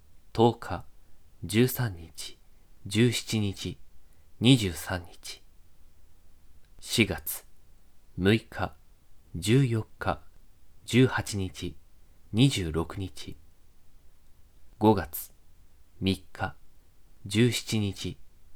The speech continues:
二十五日。これを見ると、幸恵さんは弟のハガキに対して、それらは皆何の意味もない文面ではありましたけれど、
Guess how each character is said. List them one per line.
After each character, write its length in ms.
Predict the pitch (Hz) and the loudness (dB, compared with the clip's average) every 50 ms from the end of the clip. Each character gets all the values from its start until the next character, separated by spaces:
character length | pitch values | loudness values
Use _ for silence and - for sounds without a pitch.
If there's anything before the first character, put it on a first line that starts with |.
| - - - - - - | -20 -20 -20 -18 -10 -2
二 180 | 95 101 107 | 2 2 2
十 220 | 101 - 90 76 71 - | 2 0 -6 -8 -8 -8
五 140 | - 85 | -8 -8
日。 380 | 85 82 80 - - - - - - - - - - - - - - - - - - _ _ _ _ _ _ _ _ _ _ _ _ - | -8 -8 -12 -16 -18 -18 -18 -18 -20 -20 -20 -20 -20 -20 -20 -20 -20 -20 -20 -20 -20 _ _ _ _ _ _ _ _ _ _ _ _ -16
こ 180 | - - 110 107 | 0 4 4 6
れ 100 | 127 139 | 6 6
を 100 | 139 131 | 4 2
見 120 | 131 127 | 0 -2
る 120 | 110 - | -2 -6
と、 300 | - - - 82 76 76 - - - - - - - | -10 -8 -6 -6 -6 -6 -10 -16 -18 -20 -20 -12 0
幸 320 | 90 90 110 - - 139 139 | 4 4 4 4 4 0 0
恵 60 | 135 | 0
さ 160 | - - 123 | 2 0 2
ん 40 | 120 | 4
は 160 | 120 117 110 | 6 8 8
弟 320 | 113 120 123 - 143 139 139 - 139 | 8 8 6 4 0 0 2 0 0
の 60 | 113 | 0
ハ 200 | 85 - - 90 | 0 -2 -2 0
ガ 80 | 90 98 | 0 0
キ 160 | 101 - - | -2 -2 -4
に 100 | 95 90 85 | -4 -4 -4
対 240 | - 92 87 80 | -4 -4 -4 -4
し 100 | 71 - | -6 -8
て、 240 | - - 73 73 - - - - - - - - - - - - - - | -10 -10 -10 -10 -12 -16 -18 -20 -20 -20 -20 -20 -20 -20 -20 -20 -20 -14
そ 180 | - - - 110 | -6 -2 2 4
れ 120 | 110 127 | 4 6
ら 120 | 123 117 98 | 4 4 2
は 140 | 87 87 87 | 2 2 2
皆 380 | 92 95 98 98 95 98 - - - - | 2 0 2 2 0 0 -2 -8 -12 -4
何 240 | 98 90 98 117 127 | 0 2 2 2 4
の 80 | 127 135 | 2 2
意 100 | 131 123 | 2 2
味 120 | 113 101 92 | 0 0 -2
も 100 | 87 87 | -2 -2
な 140 | 90 92 | -2 -2
い 60 | 95 90 | -2 -2
文 200 | 87 87 92 104 | 0 0 2 2
面 180 | 110 107 104 | 0 0 0
で 80 | 92 87 | -2 -4
は 140 | 80 76 76 | -2 -2 -2
あ 60 | 80 | -2
り 80 | 82 | -2
ま 120 | 87 90 90 | -4 -4 -6
し 60 | - | -4
た 120 | - - | -6 -6
け 120 | 78 - 76 | -8 -6 -10
れ 100 | 76 73 | -12 -12
ど、 200 | - - 73 | -12 -12 -14